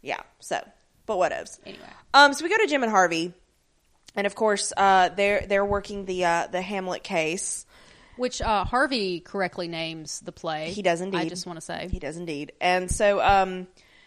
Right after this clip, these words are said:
Speaker 1: they, uh, both of them are kind of flabbergasted with the whole secret that Ed made such a big fucking show about. And so, um, of course, he left them something.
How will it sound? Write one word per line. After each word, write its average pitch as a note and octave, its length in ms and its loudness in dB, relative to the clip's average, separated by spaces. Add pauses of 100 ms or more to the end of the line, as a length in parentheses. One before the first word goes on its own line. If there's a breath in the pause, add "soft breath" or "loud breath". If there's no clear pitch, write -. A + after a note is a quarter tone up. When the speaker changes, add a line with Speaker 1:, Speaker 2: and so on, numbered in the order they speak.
(440 soft breath)
Speaker 1:
they, A#3 400 4
uh, G#3+ 380 8
both D4 220 6
of F#4+ 80 -6
them D4+ 160 2
are A#3 40 -2
kind A#3+ 180 0
of G#3+ 60 -2
flabbergasted G3+ 640 4
with F#3 120 -4
the F#3+ 60 -4
whole F#3 460 2
secret F#3+ 560 -2
that E3+ 160 0
Ed E3+ 220 2
made E3 340 -2
such F#3 200 -8
a E3+ 60 -4
big E3 260 -6
fucking D#3+ 320 -8
show F3+ 280 0
about. D#3+ 500 2 (420 loud breath)
And G3+ 340 0
so, F#3+ 400 4
um, F#3 240 4
of G3+ 120 -4
course, C4 200 -2
he C#4 100 -4
left A3 220 4
them F3+ 140 -4
something. E3 440 -6